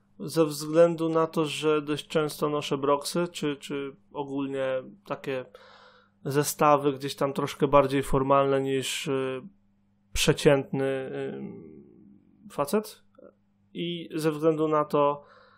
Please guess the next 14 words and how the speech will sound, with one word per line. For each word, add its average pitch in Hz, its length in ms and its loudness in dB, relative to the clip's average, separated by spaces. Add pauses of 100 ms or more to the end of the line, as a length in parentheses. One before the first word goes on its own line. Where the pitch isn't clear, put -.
trzymam 151 380 2
się 139 140 -4
tego, 139 360 0
że 127 140 -2
podczas - 400 -6
noszenia 139 360 -2
garnituru 139 640 2
na 135 100 0
przykład 135 600 -4 (1300)
nie 147 140 -8
powinno 139 640 -2
się 135 400 -2
pokazywać 131 580 -6
łydki. 170 480 -2